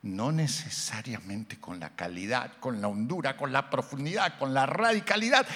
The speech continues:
de la calidad profesional en cualquier rubro, con mentalidad de reino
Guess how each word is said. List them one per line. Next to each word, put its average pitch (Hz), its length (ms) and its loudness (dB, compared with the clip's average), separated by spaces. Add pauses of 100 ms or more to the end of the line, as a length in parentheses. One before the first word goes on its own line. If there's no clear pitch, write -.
(120)
de 240 200 10
la 226 420 10
calidad 339 760 10 (1200)
profesional 247 1300 8 (280)
en 113 160 -8
cualquier 165 460 -2
rubro, 147 720 0 (600)
con 196 320 4
mentalidad 131 920 4
de 113 380 2
reino 151 880 0